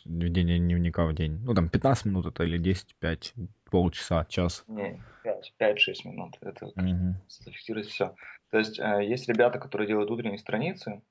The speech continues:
Speaker 2: это когда ты с утра просыпаешься и
Speaker 1: Фрирайтинг.
Speaker 2: выписываешь. Да-да-да, фрирайтинг. То есть ты выплёскиваешь всё, что угодно. А, есть такой чувак, Армен Петросян, который делает.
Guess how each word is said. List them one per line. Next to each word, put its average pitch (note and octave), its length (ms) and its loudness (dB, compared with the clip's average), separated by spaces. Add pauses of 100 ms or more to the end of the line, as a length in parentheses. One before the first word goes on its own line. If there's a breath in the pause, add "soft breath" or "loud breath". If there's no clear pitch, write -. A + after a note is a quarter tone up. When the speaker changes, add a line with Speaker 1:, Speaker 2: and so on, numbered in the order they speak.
(120)
Speaker 2:
это G2 100 -8
когда - 200 -6
ты - 40 -12
с - 100 -12
утра G2 340 2 (200)
просыпаешься D3+ 640 -4
и - 220 -4
Speaker 1:
Фрирайтинг. A2 500 6
Speaker 2:
выписываешь. - 200 -2 (580)
Да-да-да, A2 400 6
фрирайтинг. G2+ 520 -4
То - 60 -12
есть - 140 -14
ты G2+ 60 -10
выплёскиваешь C3+ 440 -6
всё, G2+ 140 -4
что G#2 180 -2
угодно. F#2 420 0 (800)
А, F2 360 -8
есть G2+ 200 -4
такой G2 200 -6
чувак, A#2 360 0
Армен G2+ 300 0
Петросян, G2 600 -2
который - 360 -14
делает. E2 420 -6